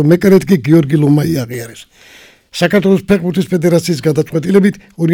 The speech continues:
ათას ცხრამეტი წლის ეროვნული ლიგის ჩემპიონატი პირველ მარტს აიღებს სტარტს. უკვე ცნობილია პირველ წლის კალენდარიც.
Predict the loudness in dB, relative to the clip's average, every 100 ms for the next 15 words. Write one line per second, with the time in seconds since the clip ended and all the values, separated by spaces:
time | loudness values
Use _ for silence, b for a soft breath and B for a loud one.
0 | 2 0 -2 2 4 4 0 -2 -2 -2
1 | 0 2 4 4 2 0 -4 -4 -2 2
2 | 2 2 0 B B 0 2 4 4 4
3 | 0 -2 -4 -2 -4 -6 -8 -10 -14 B
4 | B -2 0 2 2 4 4 2 2 0
5 | 0 -2 -2 0 0 -2 -8